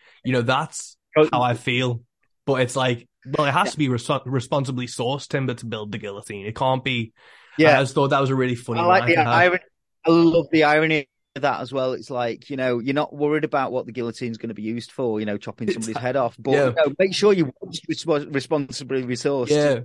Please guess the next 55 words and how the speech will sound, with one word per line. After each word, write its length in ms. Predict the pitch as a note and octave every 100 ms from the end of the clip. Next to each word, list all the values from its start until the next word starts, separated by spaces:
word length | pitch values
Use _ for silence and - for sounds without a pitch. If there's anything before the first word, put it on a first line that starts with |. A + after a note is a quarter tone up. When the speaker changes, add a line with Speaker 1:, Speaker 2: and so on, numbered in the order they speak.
| -
Speaker 1:
'cause 140 | D#3
I, 60 | D3+
I 180 | D3+
Speaker 2:
I, 40 | B2+
Speaker 1:
feel 240 | F3+ F#3
Speaker 2:
I, 20 | F#3+
Speaker 1:
like 180 | F#3
Speaker 2:
I 40 | D3+
Speaker 1:
you 140 | E3 D#3
Speaker 2:
like 120 | C#3
Speaker 1:
could 80 | C3
Speaker 2:
that. 40 |
Speaker 1:
build, 300 | C#3+ D#3 E3+ C3+ -
you 140 | D3
could 180 | C#3+ C3+
build 240 | C#3+ D3+ D#3
the 60 |
guillotine 420 | D#3+ E3 E3 D#3
and 100 | C3
start 320 | A#2+ B2 A#2+ A#2
hacking 300 | B2 A#2+ A#2
off 240 | A2+ A#2 _
the 200 | B2 B2
people 280 | C3+ A#2+ B2
you 120 | A#2
disagreed 360 | A#2 - A#2+ G#2+
with 100 | G#2
head, 320 | A2+ B2 A#2+
but 220 | B2 A#2
the 120 | A#2 A#2 - - C#3+
backlash 580 | C3+ C#3+ D3 C#3 -
would 300 | C3 A#2+ A#2
be, 320 | A2 A2 A#2+ - _ - -
"Well, 80 | G#2+
that 120 | A#2+ B2+
was 120 | A2+
unethically 520 | A#2 A#2 - - A2
sourced 440 | G#2 G#2+ A#2+ C3+
timber 300 | - C#3 B2+
from 180 | B2+ B2
the 80 | A#2
Amazon 340 | A#2 A#2 A2
rainforest," 520 | A#2+ B2 B2+ C3+ B2+ C3
and 160 | B2 -
Speaker 2:
<laughs> 140 | - -
Speaker 1:
that's 180 | C#3+ D#3
what 120 | D#3+
you'd 140 | D3+
get 200 | C3+ B2+
cancelled 380 | - C#3+ C#3 D3+
Speaker 2:
Yeah. 40 | C#3+
Speaker 1:
over. 260 | C#3+ C#3
It 100 | C#3+
wouldn't 320 | C3 D3 D3 C3
be 340 | C3 B2 A2+